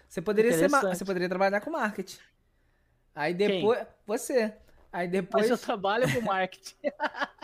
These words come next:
Speaker 1: Tá explicado porque que eu senti uma vontade imensa de comprar esse, de jogar esse jogo. Tava viciado sem nem conhecer. Me, me
Speaker 2: É
Speaker 1: faltou
Speaker 2: o
Speaker 1: só
Speaker 2: famoso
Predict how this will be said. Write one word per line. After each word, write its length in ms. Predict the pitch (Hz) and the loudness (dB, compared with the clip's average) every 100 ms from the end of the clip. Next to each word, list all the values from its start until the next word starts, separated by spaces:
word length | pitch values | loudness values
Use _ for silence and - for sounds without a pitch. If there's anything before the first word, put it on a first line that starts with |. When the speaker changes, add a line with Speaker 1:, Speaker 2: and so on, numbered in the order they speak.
| 185 | -4
Speaker 1:
Tá 160 | 165 | -2
explicado 600 | 208 - 254 240 220 254 | -2 -4 -6 0 0 0
porque 260 | 262 262 262 | -4 -8 -10
que 140 | - | -8
eu 140 | 233 208 | -6 -4
senti 280 | 214 208 | -4 -4
uma 100 | 214 | -2
vontade 460 | 208 208 202 202 220 | 0 -2 0 0 0
imensa 360 | 208 202 202 190 | -2 -2 -4 -6
de 80 | |
comprar 320 | 196 180 180 175 | -6 -6 -4 -4
esse, 400 | 175 165 147 127 - - 285 311 330 320 | -6 -10 -12 -16 -20 -20 -14 -10 -10 -10
de 80 | 165 | -4
jogar 360 | 208 175 170 190 | 2 2 2 0
esse 180 | 185 180 | -2 -2
jogo. 380 | 165 165 131 127 | 0 0 -2 -4
Tava 260 | 165 190 190 | 2 2 2
viciado 380 | 226 - 226 233 | 0 4 4 4
sem 100 | 233 | 0
nem 100 | 254 | 0
conhecer. 480 | 277 254 - 165 131 - - - - - _ - - _ - - - _ _ _ _ _ - - - - | 0 0 0 0 0 -6 -14 -14 -14 -18 _ -14 -14 _ -18 -16 -16 _ _ _ _ _ -20 -20 -16 -4
Me, 100 | 196 233 240 - 226 | -4 -4 -8 -8 -2
me 60 | 233 | 8
Speaker 2:
É 20 | |
Speaker 1:
faltou 320 | 269 269 277 | 10 10 8
Speaker 2:
o 60 | 247 | 6
Speaker 1:
só 100 | 214 | 4
Speaker 2:
famoso 580 | 226 240 254 240 214 | 2 0 2 0 0